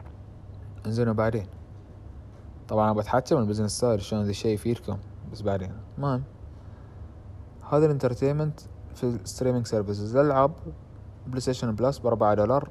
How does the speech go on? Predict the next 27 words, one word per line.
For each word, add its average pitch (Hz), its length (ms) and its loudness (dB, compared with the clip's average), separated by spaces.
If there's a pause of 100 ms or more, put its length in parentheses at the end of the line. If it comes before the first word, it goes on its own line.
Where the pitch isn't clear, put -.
(140)
ممتاز. 104 540 0 (500)
أربعة 104 280 0
دولار 107 280 2
ونص 123 280 -4
إذا 110 80 0
بتدفع 104 320 -4
في 101 60 -4
السنة، 139 560 -4
شيء 104 200 -4
كذي 113 240 -4
ممتاز. 110 420 0
إذا 98 80 -4
بتدفع 110 220 -2
في 104 60 0
الشهر 127 280 0
ثمانية. 101 480 0 (580)
تشوف 135 180 0
الفرق 139 340 2 (260)
النص. 113 580 -2 (100)
ليش 156 200 0
الفرق 147 260 4
النص؟ 110 440 -2 (480)
يخلونك 131 380 0
دائمًا 156 380 4
تروح 139 200 -2
تدفع 113 320 0
سنة، 101 280 -2